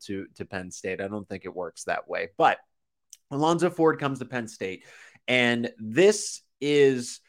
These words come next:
a good get for Penn State solely because Penn State needs depth still at defensive tackle. They need guys that can play in the interior because,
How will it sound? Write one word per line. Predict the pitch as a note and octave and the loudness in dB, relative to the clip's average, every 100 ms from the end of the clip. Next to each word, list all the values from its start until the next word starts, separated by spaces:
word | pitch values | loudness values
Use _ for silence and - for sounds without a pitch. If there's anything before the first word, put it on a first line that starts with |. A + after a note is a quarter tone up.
| _ _ _ _ | _ _ _ _
a | B2 | -2
good | A#2 A2 E3 G#3 F3 C#3 | -2 0 6 8 6 4
get | D3 D3 - | 4 4 2
for | C#3+ | -2
Penn | - C#3 C3 | 0 0 0
State | B2 - C#3 B2+ B2 - | -4 0 4 4 2 -2
solely | - - G3+ G#3 G3+ G3 F3 | -8 2 6 8 8 4 2
because | D#3 - - D3 C#3 C3+ B2 - | -2 -2 4 6 8 6 2 -6
Penn | - C#3 | -10 -10
State | - B2+ | -8 -6
needs | C3 A2+ | -4 -4
depth | - E2 - _ _ _ | -2 -4 -4 _ _ _
still | - F#2 | -8 -6
at | F2+ | -6
defensive | F2+ F#2 F2 D#2+ | -10 -14 -16 -18
tackle. | - E2 - - _ _ _ - - | -16 -16 -16 -20 _ _ _ -20 -20
They | - A#2+ E3 | -4 -2 0
need | F#3+ F3+ C3 | 0 -2 0
guys | B2 A#2 A#2 A2 | 2 2 0 -2
that | G2+ - | -4 -4
can | F#2+ | -10
play | - B2 A#2 A2+ | -6 -2 0 0
in | A2 A#2+ | -2 -4
the | A2+ | -2
interior | G#2 G2+ A2 G#2+ G2 F#2+ | -4 -2 0 0 0 -4
because, | G2+ - G#2+ G2+ G2 F2+ - | -8 -2 0 0 -4 -8 -16